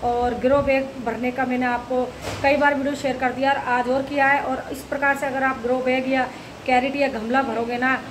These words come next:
तो आपके जो जितने भी fruiting plant है वगैरह है लगाओगे तो अच्छे से है ना जो उनमें फल आएंगे।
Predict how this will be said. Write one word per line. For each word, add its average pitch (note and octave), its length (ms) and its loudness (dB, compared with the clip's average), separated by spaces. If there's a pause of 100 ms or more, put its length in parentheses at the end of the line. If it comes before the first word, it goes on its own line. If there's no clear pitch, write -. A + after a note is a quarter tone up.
(200)
तो C4 80 -2
आपके B3 360 0
जो C#4 200 2 (440)
जितने C4 260 -2
भी C#4+ 120 -2
fruiting C4 480 -2
plant B3 380 0
है C4 160 2
वगैरह A#3+ 280 0
है B3 220 2
लगाओगे A#3+ 440 0 (380)
तो B3 60 -4
अच्छे B3+ 440 -4
से C4+ 180 -2
है B3 100 2
ना B3 120 0
जो B3 180 0
उनमें A#3+ 460 -2 (340)
फल B3+ 140 4
आएंगे। G#3+ 340 0